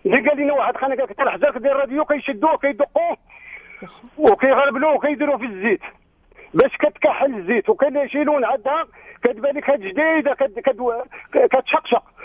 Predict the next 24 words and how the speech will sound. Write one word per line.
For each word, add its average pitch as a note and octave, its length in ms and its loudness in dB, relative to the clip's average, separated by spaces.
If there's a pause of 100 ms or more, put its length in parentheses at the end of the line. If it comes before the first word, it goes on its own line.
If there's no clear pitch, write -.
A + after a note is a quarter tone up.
(220)
وكيجي C4 380 2
يشروها A#3+ 380 0
الناس، B3 300 -4
كاين B3+ 220 0
اللي A#3+ 120 2
كيشريها B3 360 2
بخمسة A3+ 360 0
وسبعين G#3+ 360 2
درهم، B3+ 380 0 (440)
وكاين B3 280 4
اللي B3+ 120 -2
كيشريها C4+ 440 2
بخمسة A#3 360 -2
وأربعين A3 320 0
درهم، C4+ 280 0
وكاين D4 220 -2
اللي D4+ 140 -4
كيشريها C#4+ 260 2
بستين D4 380 2
درهم. B3 300 0 (240)
هادي A3 240 0
بيت D4 180 -2 (100)
سقيط C4 260 -2
بالليترو، C4+ 440 0